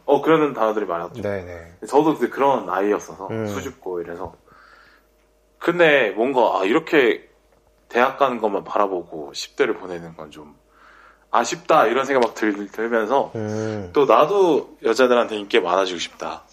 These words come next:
Speaker 2: 음.
Speaker 1: 이게, 이게 뭐 십 대 소년에게 너무 당연한
Speaker 2: 네, 네.
Speaker 1: 욕망 같은 거잖아요.
Speaker 2: 네.
Speaker 1: 그래서 되게 많이 좀 바뀌었던 것 같아요. 노력을
Speaker 2: 음.
Speaker 1: 많이 했어요, 되게. 그래서
Speaker 2: 어.
Speaker 1: 원래 성격이 안 맞는 이런
Speaker 2: 뭐 예를 들면
Speaker 1: 말도 많이
Speaker 2: 어떤
Speaker 1: 하고.
Speaker 2: 노력들을 좀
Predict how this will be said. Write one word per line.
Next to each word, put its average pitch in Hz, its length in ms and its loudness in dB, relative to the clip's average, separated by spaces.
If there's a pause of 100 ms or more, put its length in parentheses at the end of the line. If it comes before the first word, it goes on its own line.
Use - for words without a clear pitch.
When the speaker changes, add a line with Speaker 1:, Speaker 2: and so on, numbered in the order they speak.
(180)
Speaker 2:
음. 104 200 -8
Speaker 1:
이게, 101 120 -2
이게 113 300 0
뭐 87 260 -8
십 - 160 -12
대 139 100 0
소년에게 151 420 0
너무 87 140 -8
당연한 92 480 -6 (640)
Speaker 2:
네, 107 440 -4
네. 87 80 -16
Speaker 1:
욕망 120 420 2
같은 92 240 -6
거잖아요. 113 360 -6
Speaker 2:
네. 95 200 -10 (540)
Speaker 1:
그래서 143 600 2
되게 147 240 2
많이 98 520 -4
좀 113 200 -8
바뀌었던 - 480 -6
것 92 120 -12
같아요. - 160 -20 (300)
노력을 117 280 2
Speaker 2:
음. - 20 -4
Speaker 1:
많이 87 160 -4
했어요, - 240 -12
되게. - 240 -20 (200)
그래서 - 180 -20 (300)
Speaker 2:
어. 90 340 -12
Speaker 1:
원래 131 260 2
성격이 123 360 -4
안 87 120 -8
맞는 87 460 -6
이런 78 300 -14 (880)
Speaker 2:
뭐 135 100 -2
예를 139 220 6
들면 175 200 8
Speaker 1:
말도 101 100 2
많이 170 200 4
Speaker 2:
어떤 117 200 0
Speaker 1:
하고. 101 100 -6
Speaker 2:
노력들을 101 580 -6
좀 90 180 -20